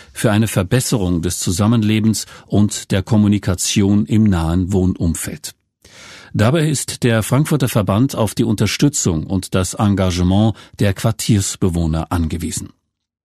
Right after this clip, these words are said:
Am dreizehnten September informieren Mitarbeiter Besucher, die zum Tag der offenen Tür kommen,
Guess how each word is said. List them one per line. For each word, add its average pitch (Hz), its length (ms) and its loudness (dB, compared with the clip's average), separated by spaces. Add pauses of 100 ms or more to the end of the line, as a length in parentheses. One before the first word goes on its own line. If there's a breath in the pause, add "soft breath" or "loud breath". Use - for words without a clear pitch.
(1160 loud breath)
Am 104 120 0
dreizehnten 151 480 0
September 135 500 2
informieren 110 600 4
Mitarbeiter 98 640 0
Besucher, 98 580 0 (260 loud breath)
die 104 140 2
zum 82 240 -4
Tag 104 360 -2
der 95 120 -2
offenen 90 360 0
Tür 120 220 0
kommen, 107 380 2